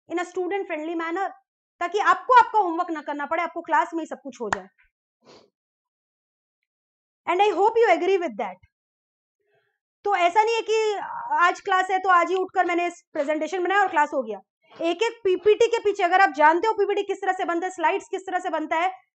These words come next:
भयानक मेहनत जुड़ा हुआ है। I will show you the quantum, कितने स्लाइड्स है देखो, see the numbers, ninety-two slides I have created for you for one single chapter, ninety-two slides।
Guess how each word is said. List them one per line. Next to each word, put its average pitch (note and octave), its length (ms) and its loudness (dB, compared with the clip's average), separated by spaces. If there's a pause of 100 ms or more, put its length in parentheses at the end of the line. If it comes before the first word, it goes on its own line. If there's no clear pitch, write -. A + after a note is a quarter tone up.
(200)
भयानक E4+ 400 2
मेहनत F4 360 0
जुड़ा F#4 220 2
हुआ C#4+ 160 2
है। G3 80 -8 (500)
I E4 60 2
will A4 200 0
show G#4 300 0
you G#4+ 140 2
the G#4+ 100 2 (120)
quantum, F4 540 2
कितने G4+ 300 -2
स्लाइड्स G4+ 340 2
है D#4+ 60 -2
देखो, F#4 380 -2 (920)
see A4 300 2
the A4+ 160 6
numbers, G4 340 0 (300)
ninety-two A#4+ 680 0 (120)
slides G#4+ 260 -2
I G4+ 140 2
have G4+ 160 -4
created F#4+ 320 -4 (100)
for F4 140 2
you D#4 140 -6 (560)
for F4 200 4
one G4+ 140 0
single E4+ 340 0
chapter, B3+ 300 -4 (500)
ninety-two F#4+ 480 -2
slides। A#3 360 -6